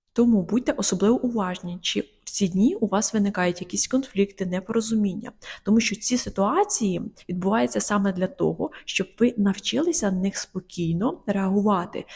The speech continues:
знаходити компроміс та вміння залагодити ситуацію мирним шляхом. Взагалі, ось цей коридор затемнень, він буде мати вплив на нас всіх, але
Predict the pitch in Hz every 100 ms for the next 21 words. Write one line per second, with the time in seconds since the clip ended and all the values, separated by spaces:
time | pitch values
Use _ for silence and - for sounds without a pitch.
0 | - 202 202 285 277 254 254 247 - 220
1 | 180 311 - - - _ 208 196 190 190
2 | - _ _ _ _ 190 202 339 381 240
3 | 175 - 175 190 196 254 339 269 185 -
4 | - 180 220 302 - 196 175 170 208 226
5 | 202 - 175 - 185 147 240 - _ _
6 | _ _ _ - - 196 240 277 247 202
7 | 233 214 208 196 214 202 196 403 453 254
8 | 196 339 302 202 185 185 302 - - -
9 | 180 247 285 175 156 175 - - - -
10 | - 196 196